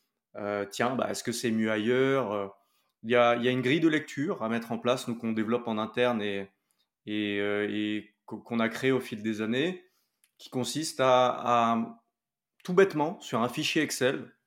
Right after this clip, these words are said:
mettre les éléments principaux qui nous, euh, et qui nous sont, qui nous sont essentiels et, et voir si, euh, on, on, on coche le maximum de cases.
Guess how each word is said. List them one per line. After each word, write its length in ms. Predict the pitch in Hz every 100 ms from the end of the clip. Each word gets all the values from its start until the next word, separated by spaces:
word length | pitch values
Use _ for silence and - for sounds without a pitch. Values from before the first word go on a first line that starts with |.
| _ _ _ _ _ -
mettre 460 | 120 147 - 139 127
les 320 | 123 123 127
éléments 560 | 131 131 135 131 131 -
principaux 800 | - 143 - 120 131 - - _ _ _ _ _ _
qui 120 | -
nous, 380 | 107 101 95 95
euh, 180 | 95 95 _ _ _ -
et 120 | 98
qui 120 | 107
nous 80 | 104
sont, 260 | - 117 -
qui 120 | 110
nous 80 | 101
sont 220 | - 113
essentiels 640 | 107 - 95 - 135 131 - _ _ - - _ _
et, 720 | 113 113 110 110 110 110 110
et 60 | 98
voir 340 | 101 127 -
si, 300 | - 117 113
euh, 60 | 104
on, 440 | 101 101 101 98
on, 300 | 104 104 110
on 60 | 101
coche 320 | - 135 -
le 80 | 107
maximum 560 | 107 110 - 110 113 110
de 60 |
cases. 340 | 113 120 101